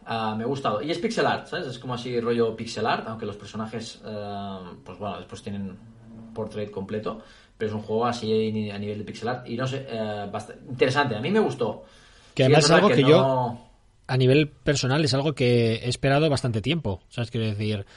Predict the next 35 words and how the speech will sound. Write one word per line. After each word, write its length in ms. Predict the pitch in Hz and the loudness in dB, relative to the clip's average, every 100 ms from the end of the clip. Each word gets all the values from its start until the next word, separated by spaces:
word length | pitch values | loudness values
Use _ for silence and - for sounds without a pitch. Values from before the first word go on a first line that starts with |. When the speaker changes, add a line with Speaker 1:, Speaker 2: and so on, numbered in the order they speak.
| - - | -20 -16
Speaker 1:
Un 80 | 127 | 2
juego 160 | 131 123 | 6 6
Speaker 2:
yo 40 | |
creo 100 | 123 | 6
que 40 | 120 | 6
mucha 240 | 135 143 | 4 6
Speaker 1:
pinball. 120 | 135 151 | 6 6
Speaker 2:
gente, 200 | 156 120 | 6 4
¿no? 120 | 147 | 4
Muchos 200 | 135 147 | 2 2
de 60 | 143 | 2
los 60 | |
que 60 | 147 | 0
nos 100 | 135 | 2
gustó, 380 | 135 - 143 143 | 2 6 6 8
por 120 | 139 | 4
ejemplo, 380 | 127 143 139 135 | 2 2 2 2
Pokémon 400 | 131 135 131 120 | 2 2 2 2
Pinball 380 | 139 139 135 120 | 2 4 4 4
y 60 | |
tal, 140 | 113 156 | 2 -2
es 80 | 135 | -2
como, 200 | 117 107 | -2 0
"Tío, 160 | 131 123 | 0 0
¿por 100 | 104 | -2
qué 80 | |
no 80 | 110 | 0
hay 220 | 131 143 - - _ _ - | 2 2 -2 -20 _ _ -2
putos 260 | 135 135 | 2 2
juegos 260 | - 135 127 | 4 4 6
de 80 | 123 | 4
pinball 420 | 135 131 127 123 | 2 6 6 6
en 120 | 131 123 | 2 0
mobile 880 | 123 127 127 123 123 120 117 117 | 4 4 4 4 2 2 0 -2
buenos?". 640 | 110 123 185 127 95 - | 0 2 4 2 -4 -8